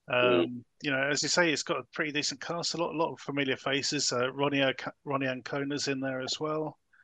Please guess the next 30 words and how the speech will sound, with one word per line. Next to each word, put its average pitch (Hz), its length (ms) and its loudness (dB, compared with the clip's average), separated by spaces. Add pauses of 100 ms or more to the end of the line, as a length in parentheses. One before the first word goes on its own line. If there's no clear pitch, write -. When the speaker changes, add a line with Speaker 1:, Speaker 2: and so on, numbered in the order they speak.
Speaker 1:
Yeah. 98 160 0 (260)
Speaker 2:
Uh, 131 140 -4 (100)
you 143 140 -8
know, 127 160 -4
somebody 127 340 -6
I 123 60 -8
like, 139 260 -4 (200)
uh, 131 140 -4
Sophie 139 440 -4
Calhoun. 139 560 -8 (880)
You 170 140 2
know, 147 140 4 (400)
but 165 180 2 (720)
it - 160 -10
just - 260 -2
doesn't 170 400 -2 (120)
really, 165 500 2 (1200)
doesn't 147 300 -4
work 147 220 4
for 147 100 -6
me. 117 300 -8
It's 131 140 -6
just - 200 -4
like, 131 180 -2 (160)
yeah. 127 240 -6
Speaker 1:
No. 107 100 8 (880)
Speaker 2:
It's, 143 120 -4
it's, 151 200 0
it's, 156 320 0
it's - 380 -4